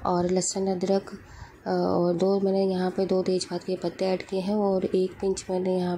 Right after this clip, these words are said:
पे हींग भी डाली है। दो मिनट तक हम इसको ऐसे ही पकाएंगे। अब मैं इसमें ऐड करूँगी मटर। मटर डाल के भी हमने इसे दो मिनट तक चलाना है। ये मैं बहुत ही सिंपल तरीके से बना रही हूँ, लेकिन बनने के बाद ये आपको बहुत अच्छा लगेगा, बहुत पसंद आएगा।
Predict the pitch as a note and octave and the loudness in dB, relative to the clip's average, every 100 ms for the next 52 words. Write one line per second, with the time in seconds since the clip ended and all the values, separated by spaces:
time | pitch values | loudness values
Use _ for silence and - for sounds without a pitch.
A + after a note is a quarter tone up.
0 | G3 G3 F3+ E3+ E3 F#3 E3+ D#3 D#3 D#3 | -4 -2 0 0 0 0 0 0 -2 -2
1 | D#3 - - - - - - - - - | -6 -10 -20 -20 -20 -20 -18 -18 -18 -20
2 | - _ _ _ - G3 G3 F#3 G3 G3 | -20 _ _ _ -4 0 0 0 -2 2
3 | F#3+ G3 F#3+ - G3 F#3 - F#3 F#3 F3+ | 2 0 -2 0 0 2 0 -2 0 0
4 | F3 E3+ F#3 A3 - - - - - - | 0 0 0 -4 -6 -20 -18 -16 -16 -18
5 | - - - - - - - _ _ _ | -18 -14 -12 -14 -18 -20 -20 _ _ _
6 | _ - G3 G3 G3 - G3 F#3+ F#3 - | _ -6 -2 0 0 2 4 4 2 4
7 | F#3 F#3 F#3+ G3 F#3 F3 F#3+ - - - | 4 4 2 2 0 2 0 -2 -14 -20
8 | - - - - G3 F#3 F#3+ F#3+ F#3 F#3 | -20 -20 -20 -10 -4 0 2 2 2 0
9 | F#3 F#3+ F3+ F3+ F#3 F3+ F3+ F3+ F3 F3 | 0 2 0 0 0 0 0 0 2 0
10 | E3 F3+ - F3 E3+ E3+ F3 G3 A3+ - | -2 -6 -4 -2 0 0 -2 -4 -6 -14
11 | - - - - - - - - - - | -20 -20 -20 -20 -20 -20 -20 -20 -20 -20
12 | - - - - - _ _ _ _ - | -20 -20 -20 -20 -20 _ _ _ _ 0
13 | G3 G3 G3+ F3+ F3+ F#3 G#3 G#3 F#3 F#3 | 2 4 2 4 2 6 4 4 2 2
14 | F#3+ G3 F#3+ F#3 F#3 F#3 F3+ F3+ F#3 F#3+ | 2 2 2 2 0 0 2 2 2 2
15 | G3 F#3 F#3+ F#3+ F#3 F#3 F#3+ F#3 F#3 F#3 | 2 2 2 2 2 0 -2 -2 0 0
16 | F#3 F3+ F#3+ F3+ E3+ F3+ F3+ - F3+ F3 | 0 -2 -6 -6 -2 -2 -2 -2 -2 0
17 | F3 F3+ F3 F3+ F#3 - F#3 F3+ F3+ G3+ | 0 -2 -4 -4 -6 -6 -4 -2 -2 -4